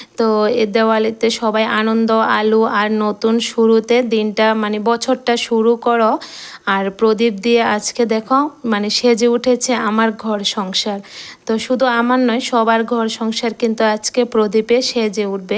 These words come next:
যারা জ্বালায় প্রদীপ জ্বালাবে, যারা জ্বালায় ক্যান্ডেল, মানে যে কোনো মানে একটা জ্বালালে হয়েছে, যার যেটা নিয়ম। তবে আলোতে সাজবে আজকে ঘর, এটাই সব থেকে মানে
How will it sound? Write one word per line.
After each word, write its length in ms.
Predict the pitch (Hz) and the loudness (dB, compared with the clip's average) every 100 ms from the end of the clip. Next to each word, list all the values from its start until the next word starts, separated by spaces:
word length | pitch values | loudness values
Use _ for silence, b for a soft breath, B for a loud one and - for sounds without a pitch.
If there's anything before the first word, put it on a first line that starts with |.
| 277 | 0
যারা 280 | 277 226 214 208 | 2 2 2 0
জ্বালায় 380 | 214 208 208 208 | 0 0 -2 -2
প্রদীপ 320 | 214 196 208 185 | -4 -2 -2 -2
জ্বালাবে, 380 | 214 202 202 208 | -4 -4 -4 -4
যারা 300 | 208 202 202 | -2 -2 -2
জ্বালায় 340 | 202 220 214 214 | -4 -4 -4 -4
ক্যান্ডেল, 460 | 202 196 196 202 226 B B B - | -4 -4 -2 0 -2 B B B -4
মানে 200 | 233 254 | 0 2
যে 200 | 214 254 254 | 2 2 2
কোনো 260 | 269 269 269 | 2 2 2
মানে 220 | 254 240 240 | 2 0 0
একটা 240 | 226 247 | -2 -4
জ্বালালে 520 | 214 208 202 214 226 247 269 247 | -2 0 2 2 4 2 2 -6
হয়েছে, 380 | 226 214 214 214 | -6 -2 -2 -2
যার 240 | 202 196 202 | -2 0 -2
যেটা 300 | 196 208 208 214 | -2 -2 -2 0
নিয়ম। 320 | 220 208 247 302 B B - | 0 0 -2 -4 B B -4
তবে 200 | 208 214 - | 0 0 0
আলোতে 440 | 220 247 254 254 | 2 2 2 2
সাজবে 480 | 254 - 208 190 220 | 0 0 -2 -2 -2
আজকে 440 | 214 214 202 - 226 208 | -2 -2 -6 -2 -4 -2
ঘর, 280 | 214 208 226 339 - | 0 0 0 -6 -2
এটাই 320 | 214 226 226 | -2 2 0
সব 200 | - 214 - | -2 -8 -6
থেকে 240 | - 226 233 | -6 0 0
মানে 260 | 226 214 | 0 0